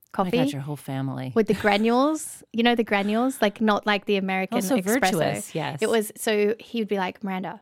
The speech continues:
Speaker 2: this is the way you have to make your coffee. First, you put in the granules,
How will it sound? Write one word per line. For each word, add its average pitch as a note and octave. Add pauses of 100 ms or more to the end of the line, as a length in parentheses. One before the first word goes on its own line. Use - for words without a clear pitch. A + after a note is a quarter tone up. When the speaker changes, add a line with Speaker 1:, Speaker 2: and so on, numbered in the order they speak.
(100)
Speaker 2:
this G#3+
is B3+
the C#4
way A#3+
you A3
have G3+
to G3+
make F3+
your A3+
coffee. - (180)
First, G3
you C4
put C#4+
in D#4+
the E4+
granules, F#3+